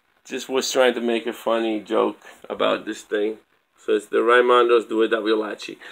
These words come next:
So the thing is, is that some of these, uh, YouTubes are all hidden, so you really have to know the, the U R L. So you could,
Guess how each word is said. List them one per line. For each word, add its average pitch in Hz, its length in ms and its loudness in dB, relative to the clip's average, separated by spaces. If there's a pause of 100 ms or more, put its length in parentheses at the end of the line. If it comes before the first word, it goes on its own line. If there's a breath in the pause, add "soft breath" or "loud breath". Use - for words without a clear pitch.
(200 loud breath)
So 180 480 8
the 165 80 -2
thing 196 220 8
is, 170 120 4
is 156 120 -2
that 143 80 -2
some 160 220 4
of 151 80 4
these, 127 300 -2
uh, 120 180 10
YouTubes 120 540 0
are 120 140 8
all 139 180 8
hidden, 123 420 4
so 117 120 -4
you 127 160 -2
really 156 260 2
have 135 200 4
to 131 80 -2
know 127 280 4
the, 104 340 0
the 110 200 -4
U 120 240 2
R 110 200 4
L. 117 380 6
So - 280 -4
you 113 180 -4
could, 117 240 -14